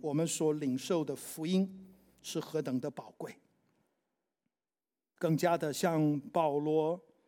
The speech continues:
领受托付，没有违背这样的一个使命、托付和意向。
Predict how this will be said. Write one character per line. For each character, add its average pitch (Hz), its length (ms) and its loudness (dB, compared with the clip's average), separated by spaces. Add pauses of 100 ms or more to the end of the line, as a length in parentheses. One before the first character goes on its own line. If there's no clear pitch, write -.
领 156 220 2
受 156 380 0 (280)
托 220 220 6
付， 202 260 -2 (1400)
没 180 140 2
有 220 100 8
违 202 240 6
背 226 420 4 (560)
这 185 140 2
样 170 180 4
的 156 60 0
一 170 160 -4
个 160 180 0
使 - 340 -6
命、 156 260 2
托 180 240 0
付 175 240 -6
和 - 220 -14
意 180 200 -10
向。 143 240 -12